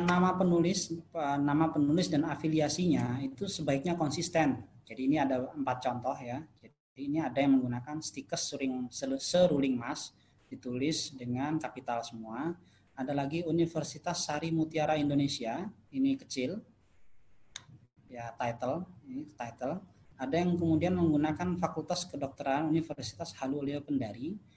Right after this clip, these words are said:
ada yang menggunakan program studi keperawatan, Fakultas Kedokteran Universitas Haluolio. Padahal ini dalam satu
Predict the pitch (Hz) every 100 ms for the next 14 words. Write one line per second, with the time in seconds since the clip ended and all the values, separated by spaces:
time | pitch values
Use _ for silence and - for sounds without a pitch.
0 | _ - 147 156 185 180 147 139 139 -
1 | 185 175 170 - 160 160 - 151 160 -
2 | 147 147 147 151 147 120 - 127 135 135
3 | 147 - 131 - 135 143 151 139 131 -
4 | 131 147 - 127 131 131 127 120 - 131
5 | 139 151 180 214 175 139 156 151 151 -
6 | 175 185 202 208